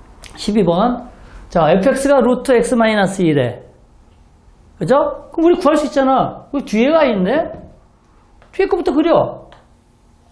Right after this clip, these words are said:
자, 얘가 이가 중요하잖아. 그죠? 이로부터 시작하는 거잖아. 그죠? 이부터 시작하면 이일 때 뭐야? 그래, 영이야, 영. 이일 때 영이라고. 이거 알죠? Y는 루트 X 그래프로 X축이 이만큼 움직인 거니까 당연한 거잖아.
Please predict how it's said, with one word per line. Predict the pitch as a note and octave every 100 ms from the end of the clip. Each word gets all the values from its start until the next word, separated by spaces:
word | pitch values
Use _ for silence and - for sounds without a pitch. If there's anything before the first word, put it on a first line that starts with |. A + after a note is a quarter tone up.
| _ _ _ _ _ _ _ _ _
자, | - A#3+ C#3+
얘가 | B3+ D#4+
이가 | F#3+ A#3 C#4+ E4
중요하잖아. | C#4 C4+ A3 F#3+
그죠? | F#3+ C#4+ A3+ A#2+ -
이로부터 | A3+ E4 F4 D#4
시작하는 | D4+ D#4+
거잖아. | C4+ A3 G#3+ A3+ C#3 A#2+ - _ _ _ _ _
그죠? | A3+ D4 F4 E4+ - -
이부터 | D4+ E4
시작하면 | D#4 D#4+ A#3+
이일 | C#4+ D4+
때 | D#4
뭐야? | A#3 B3+ - - - - _ _ _ _
그래, | - E4+
영이야, | F3+ B3 D#4 G3
영. | D#3 B2+ - - _ _ _ _
이일 | G3 C4
때 | A#3+
영이라고. | E3+ G3+ F#3+ C3 A#2+ - - _ _ _ _ _ _ _ _ _ -
이거 | G#3
알죠? | C#3 D3 C4 F3
Y는 | C3 F3 G#3 A#3+ A3+ - - D#3+
루트 | F#3+ F#3+ F#3
X | - F#3+
그래프로 | F#3+ F#3+ G#3
X축이 | C#3+ - G#3+
이만큼 | D3+ E3+ G3
움직인 | D3 C#3+ A3
거니까 | A3 F#3+ D3
당연한 | - D3+ F3+ A#3
거잖아. | G3+ F3 C3+ C3 D3+ B2+